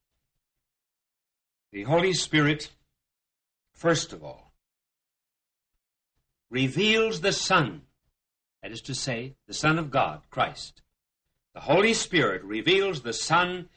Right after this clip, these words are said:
as the Son reveals the Father. When our blessed Lord was on this earth,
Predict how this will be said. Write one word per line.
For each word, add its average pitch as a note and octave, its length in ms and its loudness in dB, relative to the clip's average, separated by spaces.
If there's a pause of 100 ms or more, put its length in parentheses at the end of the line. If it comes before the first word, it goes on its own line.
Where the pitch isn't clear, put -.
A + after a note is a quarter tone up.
(180)
as C3+ 220 2
the G2+ 140 -6
Son F3 680 0 (1000)
reveals D#3 500 4
the D3+ 100 0
Father. B2+ 480 0 (3500)
When F3+ 160 2
our G3+ 100 6
blessed F#3 360 0
Lord D#3+ 260 4
was C3+ 160 -2
on C#3 160 0
this C3+ 200 -4
earth, A2 240 -4